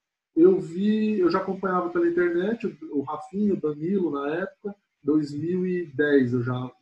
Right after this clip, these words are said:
já assisti, antes até eu já tinha assistido. E aí comecei a, a pesquisa, me interessar mais no final de dois mil e dez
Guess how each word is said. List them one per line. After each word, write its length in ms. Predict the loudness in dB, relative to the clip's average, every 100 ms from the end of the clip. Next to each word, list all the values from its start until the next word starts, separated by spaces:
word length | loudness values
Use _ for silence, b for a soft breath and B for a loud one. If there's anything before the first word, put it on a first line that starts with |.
| -6
já 180 | -6
assisti, 400 | -6 -10 -14 -2
antes 240 | 2 2 2
até 220 | 0 2
eu 100 | 2
já 140 | 0
tinha 120 | -2 -6
assistido. 380 | -6 -4 -4 -4 _ _ _ _ _ -2
E 120 | 2
aí 200 | 4 2
comecei 640 | 0 -2 -4 0 4 6
a, 80 | 4
a 760 | 0 -4 -6 -8 -8 -8 -6 -4
pesquisa, 360 | -2 -2 -2 -6
me 100 | -6
interessar 420 | -2 0 0 -2
mais 200 | -2 -2
no 80 | -6 _
final 260 | -6 -2 -2
de 60 |
dois 200 | 2 0
mil 120 | 0 -2
e 40 |
dez 540 | 0 0 0 -2 -6